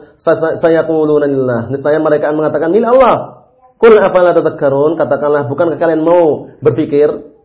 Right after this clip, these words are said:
"Qul man rabbus samawati sab'i, naam, wa rabbul arsyil azim, say-, naam,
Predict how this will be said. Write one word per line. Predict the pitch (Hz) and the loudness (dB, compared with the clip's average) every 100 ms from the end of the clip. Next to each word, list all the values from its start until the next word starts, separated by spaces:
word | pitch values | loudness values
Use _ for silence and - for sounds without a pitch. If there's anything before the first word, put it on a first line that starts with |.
| _ - _ - | _ -20 _ 0
"Qul | 151 175 | 2 4
man | 175 175 | 2 2
rabbus | 165 170 180 | 0 0 0
samawati | 170 170 170 180 175 180 | 2 2 4 2 0 -2
sab'i, | - 180 135 131 107 - - _ _ _ | 0 0 0 -4 -8 -16 -20 _ _ _
naam, | 131 139 156 180 139 147 | -4 -2 0 -2 0 2
wa | |
rabbul | 156 135 120 175 | 4 2 0 0
arsyil | 170 170 165 160 | 0 0 0 0
azim, | 170 180 165 127 - - _ _ | 0 0 0 -2 -8 -16 _ _
say-, | _ - 185 175 156 143 | _ 2 4 4 0 -2
naam, | 156 156 | -2 -4